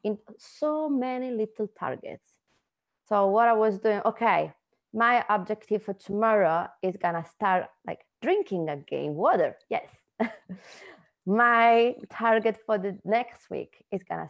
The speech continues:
start eating something that is actually not, um, toddler food." <laughs> So slowly, slowly, that kind of little succeeds, because for me, what really succeed, like,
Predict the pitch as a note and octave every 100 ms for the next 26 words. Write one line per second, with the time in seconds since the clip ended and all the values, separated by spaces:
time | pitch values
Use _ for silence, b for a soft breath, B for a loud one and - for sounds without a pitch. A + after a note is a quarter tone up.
0 | _ - G3+ - G3+ F#3+ F#3+ - F#3 F3+
1 | F#3+ F3+ E3+ D#3+ D3 - _ _ _ _
2 | F3+ E3 D#3 - F#3 F3+ - F3+ F3+ E3+
3 | - - E3+ E3 D#3+ D#3 D3+ D3+ D3 D3
4 | _ - G#3+ G3 F#3+ - G4+ A4+ - B
5 | B B B D4 A#4+ A#4+ A4 - - F#3
6 | E3 E3 b b b b _ _ - B3+
7 | C4 C4+ A3+ A3+ A#3+ C4 D4+ E4+ F#4 b
8 | b b b b b _ _ _ - F#3
9 | C4 C4+ - - B3+ C4+ B3+ B3 A#3+ C4
10 | E4 D#4+ A3 F#3+ - F3 - - A3 C#3
11 | - - - - _ - G#3 G3 - A#3
12 | B3+ A#3+ G#3 F3+ E3 A#3+ G3+ F#3+ F#3 -
13 | - F3 D#3+ D#3+ D#3